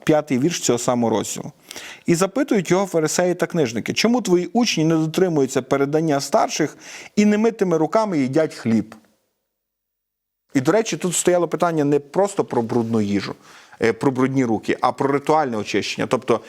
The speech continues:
перед їжею бу-, о, о, треба було обов'язково ритуально показати, що ти умив руки, ритуальне умиття рук зробити. Е, на що Ісус і каже, «Друзі, ви переплутали».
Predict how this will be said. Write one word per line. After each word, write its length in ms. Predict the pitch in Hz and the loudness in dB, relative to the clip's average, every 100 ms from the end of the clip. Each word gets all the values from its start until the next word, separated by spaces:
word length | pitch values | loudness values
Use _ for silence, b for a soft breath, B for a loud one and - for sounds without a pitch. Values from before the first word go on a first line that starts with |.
| B - | B -4
перед 220 | 110 110 | -2 0
їжею 260 | 202 170 | 0 0
бу-, 540 | 107 113 120 104 117 - - | 0 0 0 2 2 0 -2
о, 60 | |
о, 80 | 123 | -2
треба 280 | 120 143 156 | 0 0 2
було 120 | 131 | 0
обов'язково 680 | 117 117 117 120 117 160 120 | 2 0 2 0 2 2 2
ритуально 420 | 107 123 135 113 | 0 0 0 -4
показати, 340 | 120 123 135 | -6 -2 -2
що 160 | 123 - | -2 -2
ти 60 | 117 | 0
умив 300 | 113 113 117 | 2 0 0
руки, 240 | 127 107 | 0 -2
ритуальне 380 | 104 117 113 113 | -2 -2 -2 -2
умиття 360 | 113 110 123 | -2 0 -2
рук 160 | 107 98 | -2 -6
зробити. 420 | 98 - - - - B B B - | -8 -6 -6 -10 -20 B B B -2
Е, 160 | 110 | 0
на 100 | 110 | 0
що 260 | 117 - 123 | 0 2 2
Ісус 380 | 113 - 123 - | 0 -2 -2 -2
і 20 | |
каже, 340 | - 196 - 110 _ b b b | -2 -4 -4 -12 _ b b b
«Друзі, 520 | 107 127 143 107 101 85 | -4 0 0 2 -2 -2
ви 440 | 101 104 131 131 | -2 2 2 2
переплутали». 920 | 120 - - 123 - 151 190 107 107 | 0 -8 -4 -2 0 0 0 -2 -4